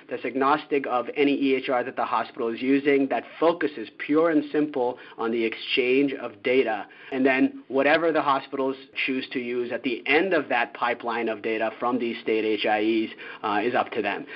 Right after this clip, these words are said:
So my goal when I get over there to assimilate on a personal level, of course, is, is going to be to start building a network on a personal level as well, but on a professional level is no different.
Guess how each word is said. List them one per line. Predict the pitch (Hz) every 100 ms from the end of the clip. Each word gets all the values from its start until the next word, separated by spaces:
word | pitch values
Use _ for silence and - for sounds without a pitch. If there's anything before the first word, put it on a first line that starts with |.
| - -
So | 143
my | 151 202
goal | 170 185 139 117 - -
when | 135
I | 135
get | 139
over | 143 147 131
there | 123 120 117 - -
to | 139
assimilate | 123 160 156 143 131
on | 127
a | 123
personal | 180 208 196 156
level, | 139 127 127
of | -
course, | - 139 123 123 - -
is, | 101
is | 127 -
going | 131 127 127
to | 127
be | 123
to | 120 120 -
start | 120 117 - - -
building | 131 131 127
a |
network | 127 120 120 113
on | 123
a | 117
personal | 143 147 143 123
level | 120 113 113
as | 110
well, | 139 165 143 143 - -
but | 143
on | 139 139
a |
professional | 139 143 - 254 214 175
level | 151 139 139
is | 139
no | 143
different. | 139 151 - -